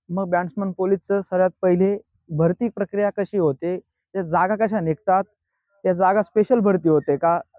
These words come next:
जसं कारागृहाचे स्पेशल जागा निघतात किंवा एसआरपीएफ गटवाल्यांच्या स्पेशल जागा निघतात, अशा स्पेशल, स्पेशल तसं बॅट्समनच्या पण स्पेशल जागा निघतात का? तर बॅट्समन पोलीसच्या पण स्पेशल जागा निघतात मित्रांनो.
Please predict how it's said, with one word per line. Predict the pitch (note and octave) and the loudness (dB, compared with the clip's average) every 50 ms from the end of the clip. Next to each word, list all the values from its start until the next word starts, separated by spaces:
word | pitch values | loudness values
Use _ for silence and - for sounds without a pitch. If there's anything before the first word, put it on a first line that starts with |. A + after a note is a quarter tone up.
| F3 D#3+ | -4 -4
जसं | F3+ E3+ - G#3+ F#3 - | -4 -2 -2 -4 -2 0
कारागृहाचे | F#3+ F#3 G3 G#3+ G#3+ G#3 G#3+ A3 A3 G3 - F#3+ E3 | 0 2 2 2 2 2 4 4 2 2 0 -2 -4
स्पेशल | D3 - F3 E3+ - G3+ F#3 | -2 -2 -4 -2 -2 -4 0
जागा | E3 F3+ E3+ E3+ E3+ | 2 2 2 2 2
निघतात | E3+ E3+ E3+ D#3 _ - D#3+ D3 D3+ _ _ _ _ _ _ _ _ _ _ _ _ _ _ _ _ - | 0 0 -4 -6 _ 0 0 0 0 _ _ _ _ _ _ _ _ _ _ _ _ _ _ _ _ -6
किंवा | - G3 G3+ G#3+ G#3+ G#3 G#3 G#3 G3 - - - | -2 0 2 4 4 4 4 4 2 0 0 0
एसआरपीएफ | E3 F3+ F3+ - G#3+ G3+ G3 - - G#3 G3+ | 0 -2 0 0 0 0 0 0 0 -2 0
गटवाल्यांच्या | F#3 F#3 G3 F#3+ G3 G3 F#3+ G3 G3 F3 G3 E3+ | 2 0 0 2 2 2 4 2 2 0 -6 -10
स्पेशल | - - F#3+ F#3 - A3 G#3 | -6 -4 -4 -4 -2 -4 -4
जागा | F3+ F#3+ F#3 F3+ F#3 F3+ | 0 2 2 2 2 2
निघतात, | F3 F3+ F3+ - - D#3 C3+ C#3 _ _ _ _ - | -2 -2 -6 -4 -2 -2 -2 -2 _ _ _ _ -14
अशा | - F3+ - B3+ B3 | -14 -10 -6 -6 -6
स्पेशल, | G#3+ G3+ - G3+ G#3+ G3 - A3 | -6 -6 -6 -6 -6 -4 -2 -2
स्पेशल | G#3+ G#3+ F#3+ A3 G3 F3+ | -2 0 0 -2 -4 -6
तसं | G3 - A#3 A3 F#3+ F3 | -4 -2 -2 -2 0 0
बॅट्समनच्या | F3+ F#3+ G3 - - A3 G#3+ G#3+ F#3+ - A#3 G#3+ | -2 -2 -2 -4 -8 -8 -8 -8 -6 -6 -6 -6
पण | - A#3 A#3+ A#3+ - _ _ _ _ _ | -2 -4 -4 -4 -6 _ _ _ _ _
स्पेशल | _ - A#3+ B3+ - D4 C#4 | _ 2 2 4 6 6 6
जागा | A#3+ G#3 F#3 F3+ F3 | 6 6 4 4 2
निघतात | E3+ E3 - - F3 D#3 - - | 0 0 0 0 -2 -2 0 -2
का? | D#3+ F3 F#3 - - - | -2 -2 -2 -8 -12 -12
तर | F3+ | -12
बॅट्समन | E3+ E3 F3+ F#3 F#3+ G3 - - G#3+ G#3+ G#3 - - | -10 -8 -8 -6 -6 -8 -8 -8 -8 -8 -8 -6 -6
पोलीसच्या | F#3 F3+ F#3+ G3 - - G3 | -4 -4 -4 -4 -2 -2 -4
पण | G3 A3 A3 | -2 -4 -8
स्पेशल | - _ - - G#3+ G#3 - G#3 | -10 _ 0 0 0 2 2 0
जागा | E3+ D#3 C#3 C#3 C#3 | 2 2 2 0 0
निघतात | C#3 B2+ - C#3+ - | -2 -2 -4 -6 -6
मित्रांनो. | C3+ A#2+ - - C3+ B2 G#2+ | -6 -8 -4 -4 -4 -4 -4